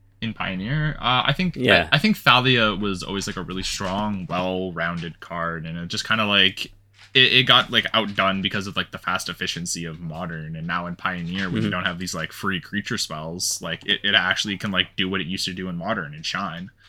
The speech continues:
Speaker 1: And I think it's really good and healthy for the format to have, like, a bad, a baddie that, that mana taxer like Thalia at the format. <laughs>
Speaker 2: So, so Kevin, what do you think? Do you think any of these cards that we just talked about, have they, you know, hurt the Pioneer format, or,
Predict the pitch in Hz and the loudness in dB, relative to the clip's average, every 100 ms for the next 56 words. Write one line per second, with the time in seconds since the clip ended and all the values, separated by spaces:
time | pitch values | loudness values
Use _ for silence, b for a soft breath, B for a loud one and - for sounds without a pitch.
0 | b b - 104 113 104 98 101 101 87 | b b 2 4 4 2 0 0 -2 -2
1 | 87 90 92 92 95 101 95 98 117 80 | -4 -2 -4 -4 -6 -6 -8 -4 -2 -4
2 | 78 80 92 78 92 87 90 85 90 92 | -6 -2 -2 0 -2 -4 -2 0 0 -2
3 | - b b b 107 107 113 101 87 80 | -10 b b b 0 6 6 6 0 -8
4 | - - - 95 85 - 87 - 101 110 | -14 -20 -4 -2 -2 -4 -8 -4 4 4
5 | 95 - 80 - - 82 82 - 101 98 | 4 0 -4 -4 -8 -10 -14 -2 2 2
6 | 110 78 76 78 - - 76 76 82 - | 0 -4 -6 -8 -10 -16 -14 -12 -14 -14
7 | _ _ _ _ _ _ _ _ - - | _ _ _ _ _ _ _ _ -2 6
8 | 139 - _ - 131 147 123 113 120 110 | 6 4 _ -2 2 4 6 6 4 4
9 | 98 87 110 - 127 127 127 113 120 110 | 0 2 0 2 0 2 2 2 0 -2
10 | - 117 110 107 113 107 98 - 107 - | 0 2 4 4 2 0 0 2 2 2
11 | 113 104 107 110 110 - 113 - _ - | 2 4 4 4 2 -2 -16 -20 _ -16
12 | - 104 95 92 - 123 120 - - 120 | -4 0 2 0 2 2 2 -2 0 2
13 | 123 123 - 131 147 120 | 4 4 2 0 2 2